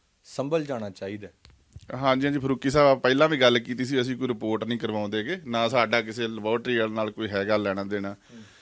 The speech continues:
Speaker 2: ਤੇ ਉਹ ਚੀਜ਼ ਦਰਸ਼ਕਾਂ ਨੇ ਵੀ ਪਸੰਦ ਕੀਤੀ, ਸਾਡੇ ਪੇਸ਼ੈਂਟ ਨੇ ਪਸੰਦ ਕੀਤੀ, ਵੀ ਜੋ ਡਾਕਟਰ ਸਾਹਿਬ ਨੇ ਕਿਹਾ ਉਹ ਸੱਚੀ ਗੱਲ ਹੀ ਕੀਤੀ ਆ।
Speaker 1: ਹੂੰ।
Speaker 2: ਅਸੀਂ ਸਿੰਪਟਮ ਦੇਖ ਕੇ ਹੀ ਪਤਾ ਸਾਨੂੰ ਚੱਲ ਜਾਂਦਾ ਵੀ ਇਹਦਾ ਬੀ ਪੀ, ਅਹ, ਜਿਹੜਾ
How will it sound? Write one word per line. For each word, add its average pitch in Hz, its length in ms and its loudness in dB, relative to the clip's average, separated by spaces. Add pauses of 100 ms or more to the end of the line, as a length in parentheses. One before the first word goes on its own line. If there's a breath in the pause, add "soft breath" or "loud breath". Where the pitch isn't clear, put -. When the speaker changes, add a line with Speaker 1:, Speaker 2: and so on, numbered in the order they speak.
(200 loud breath)
Speaker 2:
ਤੇ 123 340 2
ਉਹ 135 180 2
ਚੀਜ਼ 131 320 -2
ਦਰਸ਼ਕਾਂ 120 500 2
ਨੇ 131 100 2
ਵੀ 131 140 -2
ਪਸੰਦ 117 460 -4
ਕੀਤੀ, 110 300 -12
ਸਾਡੇ 113 280 0
ਪੇਸ਼ੈਂਟ 117 420 -4
ਨੇ 131 100 -4
ਪਸੰਦ 113 340 -6
ਕੀਤੀ, 117 240 -12
ਵੀ 120 80 -8
ਜੋ 113 180 -6
ਡਾਕਟਰ 107 240 -4
ਸਾਹਿਬ 113 220 -6
ਨੇ 113 80 -6
ਕਿਹਾ 117 160 -4
ਉਹ 113 40 0
ਸੱਚੀ 107 400 -10
ਗੱਲ 104 180 2
ਹੀ 107 60 -4
ਕੀਤੀ 95 360 -10
ਆ। 135 80 -6
Speaker 1:
ਹੂੰ। - 800 -8
Speaker 2:
ਅਸੀਂ 139 160 -2
ਸਿੰਪਟਮ 139 480 0
ਦੇਖ 127 280 4
ਕੇ 135 160 4
ਹੀ 143 100 0
ਪਤਾ 120 280 0
ਸਾਨੂੰ 120 220 -4
ਚੱਲ 107 200 0
ਜਾਂਦਾ 113 300 0
ਵੀ 120 80 2
ਇਹਦਾ 120 140 0
ਬੀ 107 200 -6
ਪੀ, 120 320 -6
ਅਹ, 107 500 -2
ਜਿਹੜਾ 107 460 -2